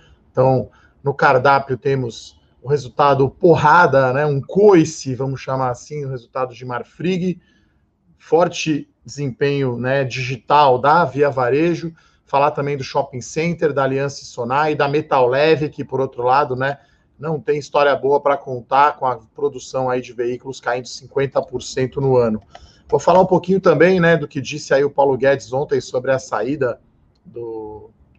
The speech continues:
do secretário, né, principalmente o Salim Matar, eh, e falar também, de novo, toda quinta-feira saem os dados aí de emprego nos Estados Unidos, né? Então, hoje a gente tem aqui o futuro no zero a zero,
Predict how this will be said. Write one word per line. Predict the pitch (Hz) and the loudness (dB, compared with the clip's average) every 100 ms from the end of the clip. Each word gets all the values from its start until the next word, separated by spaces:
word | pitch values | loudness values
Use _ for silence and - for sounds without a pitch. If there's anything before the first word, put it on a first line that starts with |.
| _ | _
do | - | -14
secretário, | - 131 - 110 - 143 175 139 | -6 -4 -2 -6 2 4 4 4
né, | 139 | 2
principalmente | 139 127 127 123 - | -2 -6 -8 -8 -8
o | - | -14
Salim | - 110 123 | -10 -8 -6
Matar, | 123 113 - 127 143 - - _ _ _ _ - | -6 -6 -2 2 2 0 -12 _ _ _ _ -10
eh, | - 120 120 | -6 -4 -2
e | 131 | 0
falar | 156 151 156 | 2 2 2
também, | 165 135 143 147 | 2 4 4 2
de | 127 147 | -4 -2
novo, | 147 143 143 127 | 4 6 4 2
toda | 120 156 151 | 0 2 2
quinta-feira | - 151 147 131 139 135 135 | 0 -4 -2 -2 0 0 0
saem | - 131 131 | -2 -2 -2
os | 123 | -2
dados | 107 123 - 120 | -2 -2 -2 -4
aí | 117 120 | -6 -6
de | 113 135 | -8 -10
emprego | 117 - 127 127 131 | -8 -4 -2 -2 -4
nos | 139 185 135 | -2 -2 -2
Estados | 160 160 - 156 151 135 139 | -6 -6 -4 0 0 -2 -4
Unidos, | 139 120 113 - _ _ _ - | -4 -4 -8 -14 _ _ _ -6
né? | 131 135 | -2 -2
Então, | 120 151 170 | 2 2 4
hoje | 180 180 | 4 2
a | |
gente | 165 175 - | -2 -4 -4
tem | 170 160 | -2 -2
aqui | 156 | -2
o | 165 | -4
futuro | - 160 - 156 156 123 - _ _ _ _ | -4 -8 0 2 2 2 -4 _ _ _ _
no | 139 170 269 233 | 0 2 2 4
zero | 196 175 | 4 6
a | 147 | 4
zero, | - 139 156 175 | 4 4 4 2